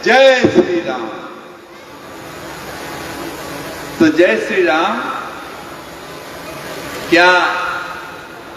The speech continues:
गरीब के हित का आवाज है? ये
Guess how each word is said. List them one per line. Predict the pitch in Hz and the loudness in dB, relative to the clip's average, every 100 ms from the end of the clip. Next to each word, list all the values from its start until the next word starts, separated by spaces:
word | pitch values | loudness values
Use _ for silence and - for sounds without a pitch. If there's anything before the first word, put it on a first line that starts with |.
| - - - - - 117 | -16 -14 -14 -14 -6 2
गरीब | 165 226 - | 4 4 4
के | 214 | 2
हित | 180 190 - 214 | 4 2 2 2
का | |
आवाज | 185 185 196 202 | 4 4 4 2
है? | 180 - - - - - - - - - - - - - - - | 0 -2 -8 -12 -14 -16 -16 -16 -16 -16 -16 -16 -16 -16 -2 4
ये | 226 | 6